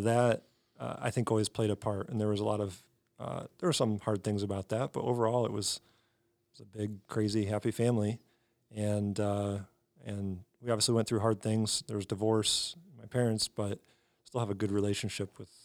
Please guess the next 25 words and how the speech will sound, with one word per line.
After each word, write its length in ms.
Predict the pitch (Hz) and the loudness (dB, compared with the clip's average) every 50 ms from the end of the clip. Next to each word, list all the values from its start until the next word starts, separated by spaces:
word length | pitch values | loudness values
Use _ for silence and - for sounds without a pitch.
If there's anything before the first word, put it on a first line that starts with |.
| - _ - | -20 _ -16
all 140 | 110 107 120 | -12 -8 -6
of 60 | 110 | -6
my 80 | 95 92 | -4 -4
siblings. 640 | 87 - 104 92 92 95 95 98 110 - - - - - _ _ _ _ _ _ _ _ _ - 107 104 | -4 -4 -4 -4 -4 -4 -4 -4 -4 -4 -4 -6 -6 -8 _ _ _ _ _ _ _ _ _ -14 -8 -6
And, 320 | 104 101 98 98 98 95 | -4 -2 -2 -2 -4 -4
uh, 300 | 98 95 95 95 95 95 95 95 92 - _ _ _ _ _ _ _ _ _ _ _ _ _ _ _ _ _ | -4 -4 -4 -6 -6 -6 -8 -10 -14 -16 _ _ _ _ _ _ _ _ _ _ _ _ _ _ _ _ _
it, 140 | - 120 - - 139 117 | -20 -20 -20 -16 -10 -8
it 40 | 107 | -8
was 80 | 101 101 | -8 -6
just 180 | - 104 - 110 | -8 -8 -6 -4
a 40 | |
sweet 380 | 104 - - 104 104 101 107 - - _ _ - | -4 -2 0 0 0 0 -2 -4 -8 _ _ -8
time 340 | - 104 101 104 107 101 98 - | -6 -4 -2 -2 -2 -2 -4 -4
to 80 | - 104 | -4 -2
have, 240 | 98 110 110 101 - - _ - | -2 -2 -2 -2 -6 -12 _ -6
to 80 | - 110 | -4 0
have 200 | 107 117 113 104 | 0 2 2 2
that. 200 | 110 101 - - | 0 0 0 2
So 160 | - 123 113 | 2 4 4
I 60 | 110 107 | 4 4
think 260 | - 131 123 117 - - _ - - - - - - - - _ _ _ _ _ _ _ - | 2 0 0 0 -4 -8 _ -20 -20 -20 -20 -20 -20 -20 -20 _ _ _ _ _ _ _ -20
it's 120 | 107 104 - | -20 -12 -6
just 200 | - 110 - - | -6 -6 -6 -4
part 200 | - 110 107 107 | -2 -2 0 2
of, 320 | 104 98 - - - - | 0 0 -2 -6 -12 -14